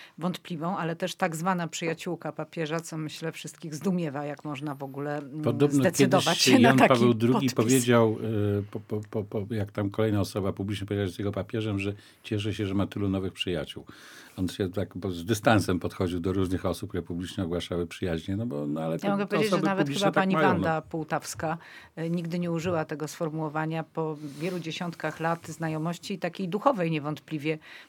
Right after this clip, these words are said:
Speaker 1: więzi i, nazwijmy to, przyjaźni z Ojcem, y, Świętym.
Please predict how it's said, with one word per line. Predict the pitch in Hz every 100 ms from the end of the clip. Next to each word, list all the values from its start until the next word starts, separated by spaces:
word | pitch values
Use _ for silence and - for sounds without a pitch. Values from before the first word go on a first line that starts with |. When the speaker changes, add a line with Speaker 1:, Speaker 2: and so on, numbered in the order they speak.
| -
Speaker 1:
więzi | 165 151 170 165 175 151
i, | 151 151 151 151
nazwijmy | 147 143 151 151
to, | 151
przyjaźni | 151 - 156 139 135 147 151 _ _ _ _ _ _ _ - 156
z | 147
Ojcem, | 190 156 - 165 160
y, | 156 156 156
Świętym. | 151 - 170 156 156 180